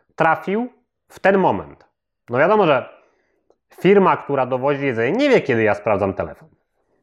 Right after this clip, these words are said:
Tak? Więc, y, nawet jeżeli ja obserwuję tą stronę, to ja obserwuję setki stron.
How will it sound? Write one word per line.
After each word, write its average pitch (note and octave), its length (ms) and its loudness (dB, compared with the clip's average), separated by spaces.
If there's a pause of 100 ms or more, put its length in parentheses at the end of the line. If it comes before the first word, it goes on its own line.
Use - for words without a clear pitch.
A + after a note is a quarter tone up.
(140)
Tak? D#3+ 280 0
Więc, C3+ 440 -2
y, C3+ 360 0 (160)
nawet C3+ 420 -2
jeżeli D#3 180 -2
ja C#3+ 120 0
obserwuję D3+ 540 0
tą B2 160 -4
stronę, B2 300 -4
to E3 80 -4
ja E3 80 2
obserwuję A3 380 0
setki B3+ 400 -2
stron. C#2+ 380 -16